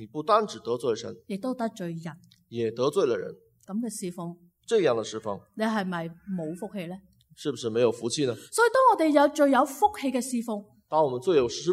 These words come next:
Speaker 1: 呃，福气的侍奉，
Speaker 2: 就係我哋侍奉神嗰陣時，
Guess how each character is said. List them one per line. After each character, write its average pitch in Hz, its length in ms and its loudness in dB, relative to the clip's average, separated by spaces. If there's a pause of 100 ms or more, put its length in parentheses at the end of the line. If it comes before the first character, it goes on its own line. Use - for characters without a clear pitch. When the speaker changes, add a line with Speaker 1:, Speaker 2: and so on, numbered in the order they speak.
(160)
Speaker 1:
呃， 127 240 8
福 156 240 -2
气 226 120 -4
的 156 100 4
侍 139 140 -4
奉， 127 120 -2 (320)
Speaker 2:
就 311 120 0
係 302 280 4
我 311 80 4
哋 285 120 0
侍 269 240 0
奉 247 180 0
神 196 180 -4
嗰 240 140 -4
陣 214 180 -2
時， 165 320 -8